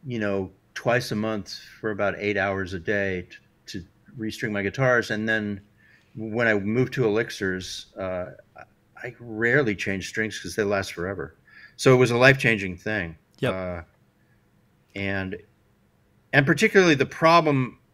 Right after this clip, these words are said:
Speaker 1: with having strings that your hands ruin with sweat is that, let's say you pick up a guitar and you do some great parts on it, you put it down. So then you're in, under pressure in the heat of the battle, in the hot seat the next day, and you pick up that guitar and you go, "Oh, the strings are toasted.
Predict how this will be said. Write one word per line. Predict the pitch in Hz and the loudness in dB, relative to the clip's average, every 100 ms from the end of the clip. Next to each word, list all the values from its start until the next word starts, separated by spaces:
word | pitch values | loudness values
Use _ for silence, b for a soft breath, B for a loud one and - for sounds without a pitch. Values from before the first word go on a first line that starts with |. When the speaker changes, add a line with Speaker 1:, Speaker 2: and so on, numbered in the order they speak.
| _ _ _ _ _ - | _ _ _ _ _ -4
Speaker 1:
with | 123 | 2
having | 139 135 113 | 4 4 0
strings | - - 139 139 135 | -4 0 2 2 -2
that | 117 | -4
your | 107 110 | 0 -2
hands | 120 120 98 | 0 -4 -4
ruin | 120 117 | -6 -4
with | 101 | -4
sweat | - 135 131 | -2 0 2
is | 117 98 - | 2 -4 0
that, | 110 104 - b b b b b _ _ _ 127 | 2 2 -2 b b b b b _ _ _ -2
let's | 151 | 2
say | - | 4
you | 180 | 4
pick | 156 170 | 4 0
up | 143 | 0
a | |
guitar | 131 139 131 | 0 2 2
and | 120 | 2
you | 113 | 0
do | 113 113 | -2 -2
some | 104 107 | -4 -4
great | 104 98 | -4 -4
parts | - 110 113 | -4 -4 -4
on | 101 95 | -6 -6
it, | |
you | 98 | -6
put | - 107 | -4 -4
it | 90 | 0
down. | 127 120 98 | 0 0 -2
So | 95 110 | -6 -6
then | 107 113 110 | -4 -4 0
you're | 110 | 0
in, | 110 - | 0 0
under | 147 151 | 0 0
pressure | 139 135 139 135 104 98 | 2 2 2 0 -2 -2
in | 101 104 | -4 -6
the | 101 | -4
heat | 131 | -4
of | 107 | -4
the | 101 | -2
battle, | 113 113 110 107 104 B B B B B B B B - | 2 2 2 -2 -4 B B B B B B B B -12
in | 101 | -6
the | 104 | -2
hot | 151 151 - | 2 2 4
seat | 120 104 110 b b b 120 | 2 2 0 b b b 0
the | |
next | 120 120 - - | 4 4 2 6
day, | 147 131 | 8 8
and | 120 | 4
you | 123 | 0
pick | 156 | 0
up | 139 | 0
that | 131 | 0
guitar | 117 - 160 151 | -2 0 2 2
and | 123 | 2
you | 120 | -2
go, | 120 117 110 | 0 0 2
"Oh, | 160 | 0
the | 139 117 | 0 -2
strings | - 156 | -2 -2
are | 151 | -4
toasted. | - 120 104 - | -4 -4 -4 -10